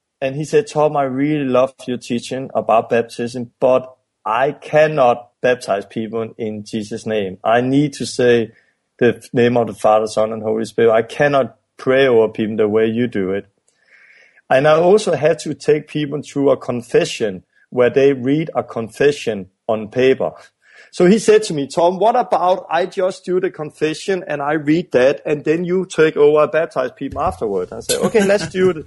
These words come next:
<laughs> Let's do it that way." So he did what he was supposed to do in that system, following the rules.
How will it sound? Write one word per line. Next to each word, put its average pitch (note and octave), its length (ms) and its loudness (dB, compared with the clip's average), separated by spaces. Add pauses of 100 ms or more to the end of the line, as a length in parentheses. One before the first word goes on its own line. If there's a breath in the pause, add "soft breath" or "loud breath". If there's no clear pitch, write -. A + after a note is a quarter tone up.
(100)
<laughs> - 100 -18
Let's F#3 180 2
do F#3 140 4
it E3 40 4
that D3 180 2
way." B2+ 220 2
So F3 220 -2
he B3+ 200 -2
did A3+ 340 2
what E3 280 0
he G3 100 -4
was G3+ 320 0 (300)
supposed F#3 720 0
to F3 60 -6
do E3 340 0
in D3+ 260 -2
that C#3+ 260 2
system, B2 580 -8 (280)
following C#3+ 340 2
the B2+ 100 2
rules. A#2+ 560 -2